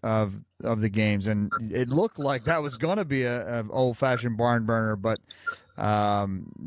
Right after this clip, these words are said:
Dolphins just sort of, sort of ran out of gas there. So, and then how about the Chiefs on Sunday night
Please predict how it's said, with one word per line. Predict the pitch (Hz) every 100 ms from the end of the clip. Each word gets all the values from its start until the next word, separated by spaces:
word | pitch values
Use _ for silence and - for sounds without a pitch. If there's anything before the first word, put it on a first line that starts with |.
| 104
Dolphins | 127 120 117 107
just | 110
sort | - 110 104
of, | 98
sort | - 117 107
of |
ran | 104 104
out | 104 98
of | 95
gas | 101 98 95 -
there. | 98 85
So, | - 127 113 110 _ - - - -
and | 135
then | 143
how | 151
about | 190 196 196
the | 170
Chiefs | - 220 196
on | 160 151 147
Sunday | 135 175 175 170 156
night | 156 190 170 147 139